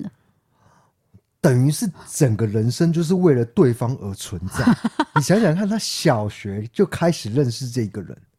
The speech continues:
Speaker 1: 对，八岁的时候。
Speaker 2: 然后一路上就是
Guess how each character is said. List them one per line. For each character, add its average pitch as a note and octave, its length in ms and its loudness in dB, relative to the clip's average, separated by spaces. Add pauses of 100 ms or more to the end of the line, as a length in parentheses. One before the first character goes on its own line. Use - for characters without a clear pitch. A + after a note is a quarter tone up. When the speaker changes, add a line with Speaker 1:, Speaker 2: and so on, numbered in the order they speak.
(120)
Speaker 1:
对， G3+ 160 0
八 G#3 240 0
岁 G#3+ 200 -4
的 E3+ 80 -8
时 - 180 -16
候。 - 160 -16 (140)
Speaker 2:
然 G#2+ 120 -6
后 C#3+ 320 2 (140)
一 B2+ 80 -2
路 C3 180 0
上 B2 240 -4
就 A#2+ 120 -4
是 B2 360 -4